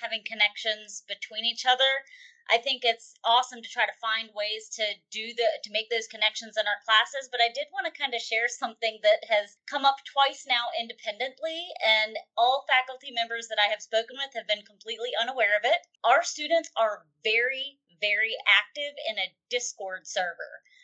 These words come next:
So we don't think that they're interacting with each <laughs> other outside of class, but they are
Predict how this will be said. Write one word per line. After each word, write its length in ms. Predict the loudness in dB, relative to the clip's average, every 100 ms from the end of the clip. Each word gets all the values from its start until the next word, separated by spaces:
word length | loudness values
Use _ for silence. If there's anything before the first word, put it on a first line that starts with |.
| -8
So 400 | 4 4 4 -2
we 220 | -6 -4 4
don't 380 | 6 6 -2 _ _ -6
think 280 | -4 -4 -8 -14 -2
that 120 | -2 0
they're 320 | -2 0 0 0
interacting 580 | 2 2 2 -2 -10
with 180 | -8 -8
each 240 | -6 -6 2
<laughs> 40 |
other 160 | 4 6 6
outside 320 | 4 -2 -4
of 120 | -4
class, 320 | -4 -4 -4 -10
but 120 | -16 _
they 140 | -8 -8 -6
are 280 | -6 -6